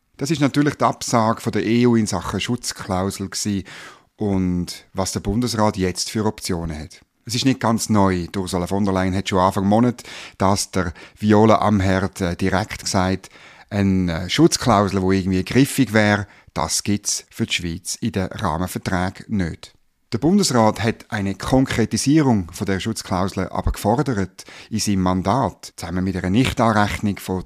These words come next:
Zeiten mit Sozialhilfebezug an die Gewährung vom Daueraufenthalt. Ist ein bisschen kompliziert, aber, äh, ist so.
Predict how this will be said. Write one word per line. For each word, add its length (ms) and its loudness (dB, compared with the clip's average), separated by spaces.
Zeiten 400 0
mit 140 -2
Sozialhilfebezug 1120 -2
an 100 -2
die 60 -16
Gewährung 400 -2
vom 200 -4
Daueraufenthalt. 800 -2
Ist 120 -8
ein 20 -14
bisschen 120 -8
kompliziert, 720 -2
aber, 400 -6
äh, 40 -20
ist 280 0
so. 180 -8